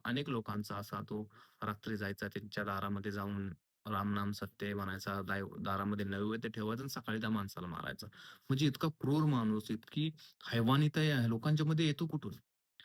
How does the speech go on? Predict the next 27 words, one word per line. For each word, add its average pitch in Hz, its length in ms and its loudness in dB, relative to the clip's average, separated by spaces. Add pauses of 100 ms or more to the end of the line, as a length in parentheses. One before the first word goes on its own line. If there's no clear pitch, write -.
(400)
मुळात 117 420 0
ही 202 480 2 (220)
या 127 420 -2
गोट्या 117 240 -4
गित्तेलाच 127 680 -6
वेळ 120 320 0
ज-, 127 240 -6 (540)
त्याच्यावरती 110 540 0
चाप 143 460 -2
न 123 260 2
बसवल्यामुळं 101 760 -2 (640)
जे 156 180 4
काही 156 240 4
गँग 113 220 4
वॉर 104 180 2
झालं 98 320 0
किंवा 139 300 -2
जे 131 140 2
काही 143 200 2
पुढं 107 400 0 (800)
इतकं 120 320 -4
विकृत 123 640 2 (280)
खून 127 240 6
प्रकरण 113 500 2
झालं 101 280 0
संतोष 104 400 0
देशमुखांचं, 104 600 0